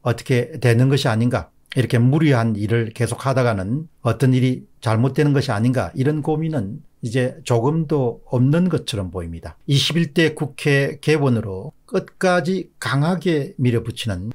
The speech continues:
여당을 보면서 예상되는 미래를 충분하게 가늠해 볼 수 있습니다. 하기야 합리적으로 생각하는 그룹이었다면 감히 선거 결과를 조작해야겠다고 생각하지도 않았을 것이고,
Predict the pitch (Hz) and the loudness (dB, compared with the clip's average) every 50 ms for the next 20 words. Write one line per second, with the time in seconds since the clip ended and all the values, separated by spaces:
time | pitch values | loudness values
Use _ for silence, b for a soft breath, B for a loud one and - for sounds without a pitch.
0 | - - 120 113 104 123 123 123 120 113 101 - - 113 107 104 98 92 92 87 | -4 0 0 2 2 2 2 2 2 0 -2 -4 -4 -4 -4 -4 -6 -6 -8 -10
1 | - - - 107 104 107 107 - _ _ - 117 117 117 - 135 139 143 135 143 | -10 -8 -6 -4 -4 -6 -6 -12 _ _ 0 2 2 2 2 2 2 2 2 2
2 | 135 139 135 131 107 113 117 117 131 151 151 143 104 92 107 131 147 - - - | 2 0 0 0 -2 -2 0 2 2 2 0 0 -2 -4 -6 -8 -10 -10 -10 -8
3 | - - 202 190 160 135 117 110 107 95 113 120 120 117 113 - - 110 107 107 | -4 -2 -2 0 0 0 0 0 -2 -2 -2 -2 -2 -2 -4 -6 -4 -2 0 0
4 | 117 131 143 147 147 127 139 135 123 117 107 98 - - 113 - - - 117 90 | 2 2 2 2 2 2 0 0 0 -2 -4 -6 -6 -10 -12 -10 -10 -10 -12 -12
5 | 87 - 98 - _ - - 123 110 120 104 - - 180 185 190 202 196 147 156 | -12 -12 -14 -14 _ -6 -4 0 0 0 0 2 2 2 2 2 2 2 0 0
6 | 131 120 117 110 - - 131 123 123 113 113 113 107 - - 117 117 117 113 123 | 0 0 0 -2 -2 -2 0 0 0 0 0 -2 -4 -4 -4 -2 -2 0 0 -2
7 | 113 - - - 104 98 98 92 90 104 131 139 143 - _ - 110 107 107 117 | -2 -2 -4 -6 -8 -6 -6 -8 -8 -8 -10 -10 -12 -14 _ -4 -2 0 0 2
8 | 120 120 123 - - - - - - 127 123 123 135 127 143 139 135 131 135 131 | 0 0 -2 -6 -8 -10 -8 -2 0 2 2 2 2 2 0 0 0 0 0 0
9 | 123 143 147 147 - - _ - - 123 120 135 156 147 - - - - 190 185 | 0 0 -2 -2 -6 -10 _ 0 2 2 4 4 2 0 -2 -6 -4 -2 0 0
10 | 151 113 113 107 - - 117 98 92 87 - - 127 123 123 120 110 117 98 101 | 0 0 -2 -4 -4 -6 -6 -6 -6 -6 -4 -2 0 0 0 0 0 -2 -4 -4
11 | - 107 113 135 156 151 151 - - 131 - - 127 - - 147 127 147 147 - | -4 -4 -2 -2 -2 -2 -4 -4 -8 -8 -6 -6 -6 -6 -6 -6 -4 -4 -6 -6